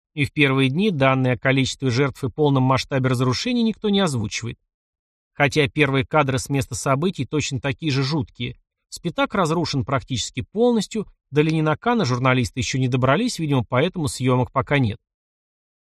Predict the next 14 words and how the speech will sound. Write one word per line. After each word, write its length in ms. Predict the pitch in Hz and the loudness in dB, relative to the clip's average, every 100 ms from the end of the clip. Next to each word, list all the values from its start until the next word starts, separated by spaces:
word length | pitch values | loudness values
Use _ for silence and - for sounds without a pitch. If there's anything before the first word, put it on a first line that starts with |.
| _ - | _ -10
Упомянули 480 | 135 190 247 277 | 0 2 2 2
Горбачёва, 720 | 233 226 214 190 - 165 156 - | 2 4 4 2 0 0 0 0
который 280 | 139 131 | -2 -2
прервал 440 | - 135 131 131 123 | -2 0 4 4 4
визит 300 | 127 123 107 | 2 -2 -4
в 40 | |
С 100 | - | -6
Ш 240 | 135 - 254 | -4 -2 0
А 40 | |
и 60 | 247 | 0
срочно 420 | - 147 180 143 | 0 -2 -2 0
возвращается 680 | 123 123 - - 131 - 139 | 2 2 0 -2 -2 -2 0
на 120 | 131 | 0
родину. 360 | 113 110 120 | 0 -4 -8